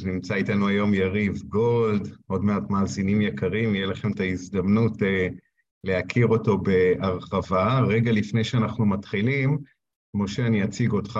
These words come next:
משה הוא המייסד והמנכ"ל של עסקים עושים עסקים, קהילת העסקים הכי גדולה בישראל, שמאגדת עשרות אלפי בעלי ובעלות עסקים מכל הגדלים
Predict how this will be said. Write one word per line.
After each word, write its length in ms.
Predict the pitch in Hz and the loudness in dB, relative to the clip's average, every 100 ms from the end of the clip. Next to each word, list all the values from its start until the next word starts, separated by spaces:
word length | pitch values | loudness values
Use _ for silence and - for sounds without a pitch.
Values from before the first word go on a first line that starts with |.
| 113 | 2
משה 300 | 127 110 - | 2 2 0
הוא 120 | 117 113 | -2 0
המייסד 560 | 101 98 - - 120 95 | 0 -2 -6 -4 -4 -4
והמנכ"ל 680 | 110 127 104 90 87 90 90 | -2 0 0 -2 -4 -4 -4
של 180 | 85 101 | -4 -4
עסקים 420 | 92 - - 117 | -4 -6 -2 0
עושים 300 | 98 - 92 | 0 -2 -4
עסקים, 560 | 90 - 90 151 165 175 - _ _ _ - | -4 -6 -4 0 0 -2 -6 _ _ _ 2
קהילת 340 | 131 131 131 | 4 4 4
העסקים 600 | 127 110 - 110 127 117 | 2 0 -2 -2 2 2
הכי 240 | 104 - 117 | 2 0 0
גדולה 320 | 98 95 92 | 2 0 0
בישראל, 760 | 90 90 87 - 98 120 135 127 | -2 -4 -6 -6 -2 2 4 2
שמאגדת 760 | 120 92 92 90 110 113 110 | 2 0 -2 0 0 0 -2
עשרות 460 | 92 - 113 117 101 | -8 -6 0 0 2
אלפי 500 | 90 - 117 123 107 | -2 0 2 4 2
בעלי 380 | 87 90 127 143 | 2 0 2 2
ובעלות 480 | 98 90 90 87 | 2 0 -2 -4
עסקים 540 | - - - 151 156 156 - _ _ _ _ _ | -8 -10 -4 0 2 0 -4 _ _ _ _ _
מכל 340 | 98 98 147 151 | 0 2 2 4
הגדלים 640 | 127 104 104 113 113 | 4 4 4 2 2